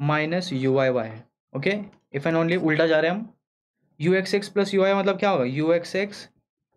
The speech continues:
ये minus उधर लेके क्या होगा, Plus होगा, यू वाई वाई equal to zero।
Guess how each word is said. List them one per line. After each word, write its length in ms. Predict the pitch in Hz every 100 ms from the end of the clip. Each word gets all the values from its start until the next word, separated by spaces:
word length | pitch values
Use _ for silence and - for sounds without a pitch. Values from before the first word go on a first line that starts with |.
| _ 160
ये 80 | 170
minus 320 | 160 175 175
उधर 160 | 170
लेके 240 | 180 170 180
क्या 120 | 185
होगा, 200 | 180 175 226 - _ _ -
Plus 220 | 165 160
होगा, 200 | 156 170
यू 160 | 165 139
वाई 120 | 139
वाई 160 | 139
equal 160 | 135 131
to 60 | 120
zero। 180 | 117